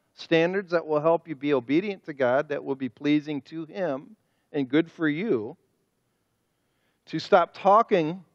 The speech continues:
to abolish the law, to stop talking about it, stop talking about even tithing, would be to execute the innocent.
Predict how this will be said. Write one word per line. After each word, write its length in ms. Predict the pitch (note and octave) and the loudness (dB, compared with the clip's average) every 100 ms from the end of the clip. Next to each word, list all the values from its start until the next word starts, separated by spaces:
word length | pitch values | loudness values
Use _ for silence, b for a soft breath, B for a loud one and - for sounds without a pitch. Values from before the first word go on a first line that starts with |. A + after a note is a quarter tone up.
| _ _ _ _ _ _ _ | _ _ _ _ _ _ _
to 100 | - | 0
abolish 420 | D#3+ D#3+ G3+ A3 - | 4 6 6 4 4
the 100 | G3 | 6
law, 260 | D3+ C3+ | 8 6
to 160 | D#3 D3 | 4 -4
stop 340 | - F3+ - | 0 0 0
talking 440 | - F#3 G#3+ G#3 E3 | 2 4 4 0 -4
about 320 | B2+ G#2 G#2+ | -2 -4 -6
it, 140 | D3 | -10
stop 240 | - D3 B2 | -4 -2 0
talking 220 | D3 C#3+ | 0 2
about 200 | C3+ C#3 | 2 2
even 220 | C#3 B2 | 0 -6
tithing, 560 | - C#3 A#2 A2 A#2 F3 _ _ _ _ _ _ _ _ _ _ _ _ _ - | -2 0 0 -4 -12 -16 _ _ _ _ _ _ _ _ _ _ _ _ _ 2
would 180 | D#3+ | 2
be 120 | C#3+ F3+ | 2 -4
to 200 | - E3+ - | -6 -8 -6
execute 640 | G3 - F3+ - F3 F3 | -8 -10 -18 -12 -10 -10
the 180 | D#3 D#3 | -10 -8
innocent. 500 | G3 G3 E3 - F2 | -6 -6 -6 -12 -20